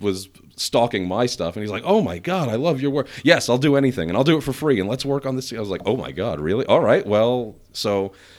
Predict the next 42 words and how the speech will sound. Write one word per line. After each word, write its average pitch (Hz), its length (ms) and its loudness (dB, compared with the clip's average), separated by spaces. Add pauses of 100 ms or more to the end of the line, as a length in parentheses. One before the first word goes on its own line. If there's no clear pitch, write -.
(160)
I 107 100 0
sent - 340 0
him 110 420 -2 (680)
all 87 180 0
the 90 120 -2
audio 82 340 -2
files. 85 420 -4
I 82 60 -6
said, 80 220 -12
"Just, - 380 -8 (300)
it's - 200 -10
your 90 160 -4
thing. 139 480 -2 (220)
You 98 160 -4
do 95 160 -2
what 92 160 -4
you 92 60 -4
wanna 92 180 -4
do. 87 60 -4
I'm 95 100 -2
not 92 160 -4
gonna 95 160 -4
dictate 101 520 -4 (340)
to 113 100 -6
you 104 280 -6
how 92 140 -6
it's 87 120 -8
gonna 85 180 -8
look. 107 320 -8 (420)
I 90 100 -4
may 95 160 2
tell 92 220 -2
you 90 180 -2
ideas 80 640 -4
that 73 140 -10
I 76 80 -8
think 71 300 -12
should 78 240 -8
be 87 160 -4
in 180 100 -4
it, 92 200 -6 (380)
but, 90 320 -4